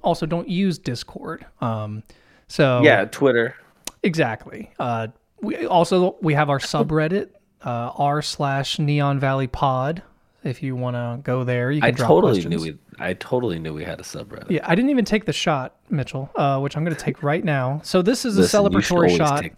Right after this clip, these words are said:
Speaker 2: the shot.
Speaker 1: We were, yes, get your shots. Um, no, I, we didn't celebrate last episode. It was our tenth episode, Mitchell.
Speaker 2: It was.
Speaker 1: Uh,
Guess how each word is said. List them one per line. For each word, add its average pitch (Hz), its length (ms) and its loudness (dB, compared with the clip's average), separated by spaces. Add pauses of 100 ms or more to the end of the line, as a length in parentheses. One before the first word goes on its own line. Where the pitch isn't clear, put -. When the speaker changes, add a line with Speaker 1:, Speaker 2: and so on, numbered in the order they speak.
(100)
Speaker 2:
the - 60 -18
shot. - 180 -8 (760)
Speaker 1:
We 160 100 4
were, 165 180 0
yes, 131 480 -2
get 147 200 -2
your 214 60 0
shots. - 560 -6 (280)
Um, 120 340 -6 (520)
no, 175 260 4 (140)
I, 160 380 2 (360)
we 196 240 0
didn't 233 220 2
celebrate 175 500 0
last 139 240 -4
episode. - 340 -8
It 131 40 -6
was 185 100 -6
our 220 100 -2
tenth 220 300 -2
episode, 131 400 -8 (720)
Mitchell. 113 260 -6
Speaker 2:
It 107 40 -10
was. 143 240 -4
Speaker 1:
Uh, 131 320 -4